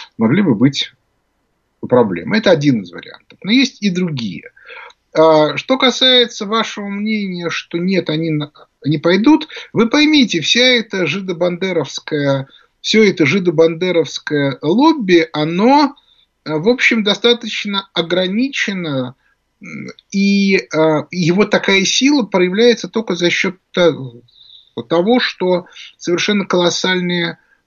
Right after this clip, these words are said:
м, а, поддержка со стороны западных сми. А западные сми управляются одной кнопкой. Ну, посмотрите, <laughs> как бы они все писали про трагедию в Краматорске. Как только был предъявлен номер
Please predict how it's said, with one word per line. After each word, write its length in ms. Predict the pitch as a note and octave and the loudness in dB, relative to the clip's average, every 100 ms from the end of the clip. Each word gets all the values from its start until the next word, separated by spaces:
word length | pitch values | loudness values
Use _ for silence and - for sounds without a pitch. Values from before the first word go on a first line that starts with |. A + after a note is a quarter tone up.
| _ | _
м, 540 | - - E2+ - G2 G2 | -12 -6 -4 -2 -2 -2
а, 280 | C3 B2+ - _ _ - | 0 -2 -4 _ _ 0
поддержка 500 | D#3+ D#3 G3 - D#3+ | 2 4 0 2 -2
со 140 | E3 | -4
стороны 540 | - F3 E3+ E3+ F3 | -4 0 2 2 0
западных 520 | D3+ F3 E3 E3 F3+ - | 0 0 -2 -6 -8 -4
сми. 380 | - G#3 D3+ | -2 0 0
А 80 | A2 | 0
западные 500 | A2 G3+ A3+ G3+ G#3 | 0 -2 -2 -4 -2
сми 240 | - A3 A3+ | 0 2 2
управляются 680 | A3+ G#3 A3 A3 G#3 G#3+ | 2 0 2 0 0 -4
одной 220 | G3 G3 F#3+ | -4 -6 -6
кнопкой. 460 | F#3 F3 - - _ _ _ _ _ _ _ | -8 -8 -14 -20 _ _ _ _ _ _ _
Ну, 120 | - F#3 | -6 -2
посмотрите, 880 | B3 B3+ B3+ C#4 B3 - C3+ A#2 G2 G#2 | 4 4 4 2 2 0 -6 -6 -10 -16
<laughs> 340 | G2+ G#3 E3+ D#3+ | -6 -2 -2 -2
как 220 | E3+ D#3 | -4 0
бы 80 | D#3+ | 0
они 160 | G3+ | 0
все 160 | - A3 | -4 -8
писали 500 | - E3 F#3+ F3 D3+ | -8 -8 -4 -2 -2
про 400 | C#3 D#3+ D3 C3 - - _ _ - | -4 -2 -2 -4 -16 -20 _ _ -8
трагедию 560 | D#3 E3 E3 E3+ C#3 C#3 | 0 0 2 -2 0 -2
в 120 | - | -2
Краматорске. 1000 | - E3 F3+ - E4 - - - B2+ B2 _ _ | -2 0 -2 -2 -2 -2 -6 -6 -10 -12 _ _
Как 220 | - E3 - | -8 -4 2
только 320 | B3 A3 E3+ | 2 0 -6
был 500 | D3+ D3+ G3+ F3+ C#3 | -6 -2 2 2 0
предъявлен 800 | F3 E3 E3 F#3 D#3 D3+ D#3+ F3 | -2 -2 0 0 0 -2 -2 -2
номер 420 | F3+ D3+ B2+ | 0 0 -2